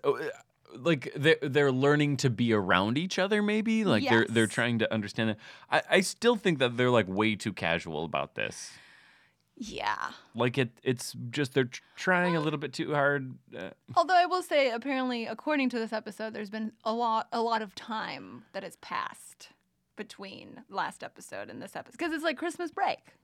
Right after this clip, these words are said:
Speaker 1: Mm-hmm.
Speaker 2: So this is clearly the new year, and, like, they've had enough time apart for it to, like, maybe have settled in a little bit more.
Speaker 1: Okay.
Speaker 2: But, like, and also, right off the bat, Lindsay's like, "Oh,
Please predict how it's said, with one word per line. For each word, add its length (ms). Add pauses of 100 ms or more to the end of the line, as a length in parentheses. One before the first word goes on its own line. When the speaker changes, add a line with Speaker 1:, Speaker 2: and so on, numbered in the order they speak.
(140)
Speaker 1:
Mm-hmm. 380
Speaker 2:
So 440
this 200
is 120 (160)
clearly 360
the 120
new 200
year, 600 (840)
and, 180
like, 360 (160)
they've 240
had 400
enough 240
time 220
apart 420
for 220
it 180
to, 160
like, 400
maybe 280
have 120
settled 380
in 100
a 80
little 160
bit 140
more. 500 (280)
Speaker 1:
Okay. 260 (180)
Speaker 2:
But, 100
like, 240 (560)
and 160
also, 560
right 300
off 180
the 100
bat, 500
Lindsay's 440
like, 280
"Oh, 460